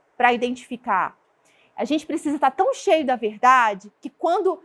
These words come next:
sabe, vier aquele pensamento do inimigo, aquele pequenininho, a gente fala, "Ah, não, aqui não, Satanás, na minha mente não. Jogo mental na minha mente não."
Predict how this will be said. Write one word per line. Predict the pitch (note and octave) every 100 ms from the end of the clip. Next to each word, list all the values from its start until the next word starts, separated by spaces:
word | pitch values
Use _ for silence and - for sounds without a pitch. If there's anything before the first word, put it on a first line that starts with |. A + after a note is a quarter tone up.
| _
sabe, | F4 D#4 C4+
vier | B3 D#4
aquele | D#4 D#4+ A4
pensamento | B4+ G#4+ A4 G#4 F#4+ E4 D4+ D4+
do | C4
inimigo, | C4+ C4 B3 A3
aquele | B3 D#4+
pequenininho, | E4 - F#4 G4 E4 D#4+
a | C#4+
gente | C4+ -
fala, | A#3+ A3
"Ah, |
não, | G#3 G3
aqui | F#3+ - - F4
não, | G4+ A3
Satanás, | - G3 F#3+ F3+ G3
na | B3 A#3
minha | B3 B3+
mente | A#3 C#4 -
não. | E4 - B4 -
Jogo | A3 D4 F4 F4 G4
mental | F4 D#4+ D#4+ D#4+
na | F4
minha | D4+ D4+ C#4+
mente | C4+ D#4+ G#4
não." | G4+ B3 G3+